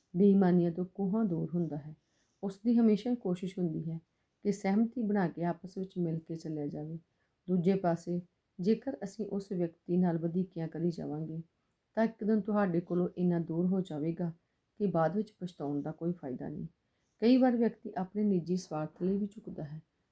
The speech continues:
ਪਰ ਅਜਿਹਾ ਬਹੁਤੀ ਦੇਰ ਨਹੀਂ ਚੱਲਦਾ। ਥੋੜ੍ਹੀ ਜਿਹੀ ਸਮਝ ਵਰਤੀਏ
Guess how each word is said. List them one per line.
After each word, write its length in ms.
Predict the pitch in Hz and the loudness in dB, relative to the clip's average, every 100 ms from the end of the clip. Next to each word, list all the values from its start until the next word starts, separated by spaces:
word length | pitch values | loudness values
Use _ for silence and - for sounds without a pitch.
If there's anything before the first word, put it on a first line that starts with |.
| _ | _
ਪਰ 160 | 202 - | -10 -6
ਅਜਿਹਾ 300 | 185 175 170 | -2 0 0
ਬਹੁਤੀ 340 | 190 170 170 214 | 0 -2 -2 -4
ਦੇਰ 280 | 170 151 165 | -4 -4 -2
ਨਹੀਂ 160 | 175 | -2
ਚੱਲਦਾ। 420 | 180 160 147 - 165 _ _ _ _ _ | -2 -6 -10 -12 -14 _ _ _ _ _
ਥੋੜ੍ਹੀ 260 | 220 226 269 | 4 6 6
ਜਿਹੀ 200 | 254 240 | 4 0
ਸਮਝ 420 | - 190 208 202 | 2 2 2 0
ਵਰਤੀਏ 540 | 165 160 - 185 175 | -2 -2 -4 -2 -2